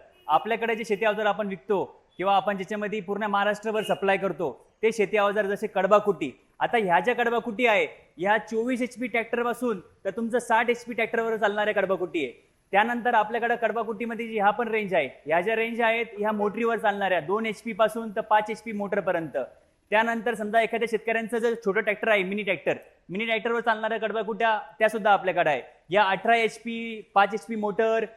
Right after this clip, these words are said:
किंवा बावीस एचपी ट्रॅक्टर, चोवीस एचपी ट्रॅक्टर ते साठ एचपी ट्रॅक्टरपर्यंत ही चालणारी रेंज आहे.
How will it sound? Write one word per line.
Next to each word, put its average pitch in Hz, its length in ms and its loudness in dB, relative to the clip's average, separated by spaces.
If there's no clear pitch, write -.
किंवा 214 400 0
बावीस 196 320 0
एचपी 220 180 -8
ट्रॅक्टर, 214 280 -2
चोवीस 214 320 -6
एचपी 208 220 -6
ट्रॅक्टर 214 240 -2
ते 233 120 -4
साठ 240 260 0
एचपी 240 180 -4
ट्रॅक्टरपर्यंत 208 520 -2
ही 226 80 0
चालणारी 202 420 2
रेंज 170 240 -2
आहे. 135 100 4